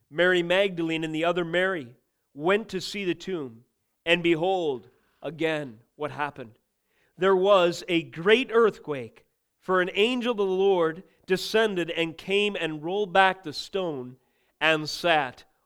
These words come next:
on it." At Christ's resurrection and at his death, the elements of the earth itself responded in worship to him,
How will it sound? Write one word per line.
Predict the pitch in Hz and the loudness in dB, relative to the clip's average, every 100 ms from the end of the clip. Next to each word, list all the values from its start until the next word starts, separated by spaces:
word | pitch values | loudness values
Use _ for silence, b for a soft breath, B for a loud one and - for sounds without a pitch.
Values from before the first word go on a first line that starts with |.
| _ | _
on | 143 139 | -2 -2
it." | 135 113 - - _ _ _ _ _ _ _ _ _ - | -4 -12 -16 -20 _ _ _ _ _ _ _ _ _ -8
At | 147 147 | -8 -6
Christ's | 175 185 220 - | 0 0 0 -2
resurrection | 226 226 214 165 139 - 139 151 _ _ _ _ _ _ | -2 0 0 0 -2 -10 -14 -16 _ _ _ _ _ _
and | 165 165 | 0 2
at | 175 202 | 2 4
his | 214 190 | 2 -2
death, | 156 156 123 110 _ _ _ _ | -2 -4 -4 -12 _ _ _ _
the | 151 170 | -2 2
elements | 185 220 226 226 220 | 4 4 4 2 0
of | 185 | -6
the | 165 170 | -8 -4
earth | 185 214 214 | 0 0 0
itself | 196 - 196 175 156 | -6 0 2 2 2
responded | 170 156 - 196 202 185 156 | -4 -6 -4 2 4 2 -2
in | 160 156 | -4 -4
worship | 160 208 220 226 185 | 2 2 0 -6 -8
to | 190 170 | -4 -2
him, | 175 160 120 | 0 -2 -4